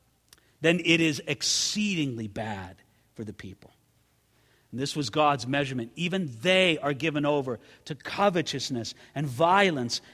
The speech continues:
and dealing falsely. They're corrupt,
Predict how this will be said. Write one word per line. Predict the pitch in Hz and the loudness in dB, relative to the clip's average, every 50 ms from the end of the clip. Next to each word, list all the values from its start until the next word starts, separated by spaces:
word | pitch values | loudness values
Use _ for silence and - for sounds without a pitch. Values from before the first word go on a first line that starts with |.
| _ - | _ -4
and | 143 139 110 | -4 -4 -4
dealing | - 175 202 208 214 214 202 190 175 160 | -2 0 2 2 4 2 2 0 0 -2
falsely. | - - - 185 185 196 196 175 - - - 135 123 110 101 95 - - - _ - | -4 -2 2 4 4 6 4 4 2 -2 -4 -4 -6 -8 -8 -10 -14 -18 -18 _ -6
They're | 180 185 | -6 -4
corrupt, | - - 240 233 285 330 349 330 - - - - - | -2 2 4 6 6 6 6 4 0 -6 -18 -18 -18